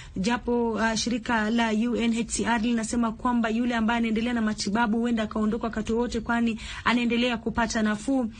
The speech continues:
Na tayari shirika la U N H C R kupitia mwakilishi wake Fatia Abdallah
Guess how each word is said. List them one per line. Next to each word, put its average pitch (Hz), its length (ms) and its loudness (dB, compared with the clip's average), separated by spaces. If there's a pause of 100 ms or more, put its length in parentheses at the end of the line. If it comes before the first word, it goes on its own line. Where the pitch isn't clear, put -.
(280)
Na 294 280 4
tayari 339 600 2
shirika 277 720 0
la 262 180 2 (200)
U 269 120 0
N 247 200 0
H 240 120 -2
C 226 200 -4
R 262 300 2
kupitia 240 640 0
mwakilishi 226 580 0
wake 233 360 0
Fatia 226 340 -2
Abdallah 233 460 0